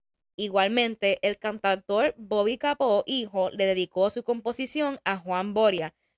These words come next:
que Tony Croato incluyó en su álbum Arrímese mi compay, editado en el mil novecientos ochenta y uno.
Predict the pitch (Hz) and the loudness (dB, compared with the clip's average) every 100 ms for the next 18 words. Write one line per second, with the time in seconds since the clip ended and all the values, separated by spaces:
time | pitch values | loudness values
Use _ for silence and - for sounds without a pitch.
0 | _ 320 320 269 240 254 294 302 302 254 | _ 2 2 2 -2 -2 2 4 4 0
1 | 233 269 277 311 302 302 - 320 262 214 | -4 -4 -4 -2 -2 -4 -2 2 4 4
2 | 240 240 _ _ - 214 208 269 302 254 | 0 -2 _ _ 0 0 2 0 2 0
3 | 247 208 190 185 185 - 220 165 - _ | -4 -6 -6 -8 -8 0 0 0 -6 _
4 | - 269 330 330 294 285 - 208 196 190 | 0 0 2 0 0 0 -2 -4 -4 -6
5 | 196 208 220 220 233 233 226 233 139 - | -8 -4 -4 -4 -8 -6 -8 -6 -10 -8
6 | 165 160 170 175 175 | -10 -6 -6 -6 -8